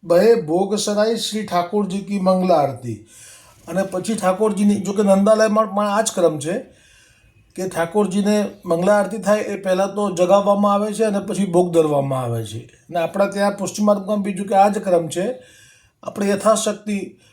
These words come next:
અ, પહેલાં ભોગ જ તૈયાર કરીએ છીએ, જે પણ હોય તે, જેવી આજ્ઞા હોય અને જેવી રીતે આપણે વિનંતી કરી હોય વલ્લભકુલને, એ જ પહેલાં સિદ્ધ થઈ અને તૈયાર થઈ અને સાજી, સ-, સા-, સાજી દેવામાં આવે છે અને પછી જ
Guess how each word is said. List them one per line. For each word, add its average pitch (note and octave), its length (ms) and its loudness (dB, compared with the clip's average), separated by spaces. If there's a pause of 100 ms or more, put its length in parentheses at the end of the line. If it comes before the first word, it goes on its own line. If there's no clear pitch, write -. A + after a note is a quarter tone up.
(300)
અ, D#3 100 -10
પહેલાં F#3 360 4
ભોગ E3+ 220 2
જ G#3+ 100 0
તૈયાર F#3+ 280 -4
કરીએ D#3 380 0
છીએ, F#3 340 -4 (400)
જે F3 220 0
પણ G#3+ 200 2
હોય D#3+ 180 4
તે, D#3 140 -4
જેવી F3 280 2
આજ્ઞા F#3+ 320 2
હોય E3 240 2
અને E3 120 -6
જેવી E3+ 340 -2
રીતે E3+ 240 -2
આપણે F3 200 0
વિનંતી F#3 440 0
કરી D3+ 280 0
હોય D3+ 100 2
વલ્લભકુલને, D3+ 800 -4 (1080)
એ G3 100 2
જ G3 140 -6
પહેલાં G3+ 260 4
સિદ્ધ G3+ 340 -4
થઈ G3+ 220 -2
અને G3+ 200 0
તૈયાર G3 360 2
થઈ G3+ 220 -2
અને G3 140 0
સાજી, F3+ 420 0
સ-, F3 240 -6
સા-, D3+ 320 -2
સાજી F3 340 2
દેવામાં E3+ 460 2
આવે D3+ 180 -2
છે F3 140 -12
અને G3 280 -4
પછી G#3 340 0
જ G#3 80 2